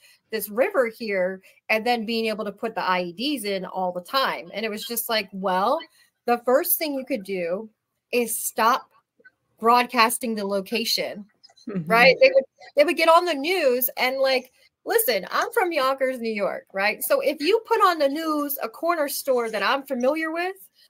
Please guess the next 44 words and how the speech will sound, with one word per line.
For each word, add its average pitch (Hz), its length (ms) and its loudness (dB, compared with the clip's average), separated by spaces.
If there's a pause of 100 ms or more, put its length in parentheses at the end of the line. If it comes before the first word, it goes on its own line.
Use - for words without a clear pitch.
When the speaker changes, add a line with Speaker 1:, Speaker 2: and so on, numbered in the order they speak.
(100)
Speaker 1:
I'll 453 120 -6
be 320 60 -6
like, 233 220 2
"Oh, 190 400 2 (280)
they're 294 160 0
over 233 280 0
so-and-so." 208 720 -4
And 277 140 -2
so 320 100 -6
that's 320 240 0
exactly 277 600 2
what 240 200 -2
the 220 340 -2
Iraqi 233 400 0
army 254 380 -2
was 190 180 -8
doing. 262 380 -2
They 202 100 -4
were, 208 120 -10
like, 247 180 -4
literally 392 480 -2
watching 339 500 -2
C 330 280 -4
N 302 80 -4
N 262 380 -2 (420)
and 269 120 0
being 294 180 -2
like, 262 300 0
"Okay, 269 600 4 (200)
so 254 240 0 (240)
here's 349 280 -2
where 311 160 -6
the 269 100 -2
third 269 260 6
I 226 140 4
E 202 40 -6
D 226 320 -4
is. 123 420 -6 (440)
And 240 220 0
now 269 580 6 (280)
we're 269 180 8
gonna 285 180 2
send 269 280 -2
gu-, 240 80 0